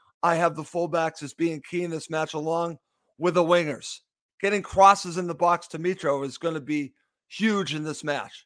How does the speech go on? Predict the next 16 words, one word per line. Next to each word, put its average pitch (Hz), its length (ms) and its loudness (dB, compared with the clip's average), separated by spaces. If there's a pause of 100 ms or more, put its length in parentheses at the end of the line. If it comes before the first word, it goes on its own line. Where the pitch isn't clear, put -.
Huge. 226 560 -4 (760)
So 175 520 4 (380)
I'm 202 260 6
looking 185 520 -4 (240)
down 208 260 8
the 202 80 -2
flanks, 190 460 -2
but 165 140 -6
especially 170 800 -4 (560)
your 180 240 2
fullbacks, 180 720 -2
I - 80 -4
think, 160 200 -8
are 156 180 -6
gonna 165 200 -6
play 151 280 -6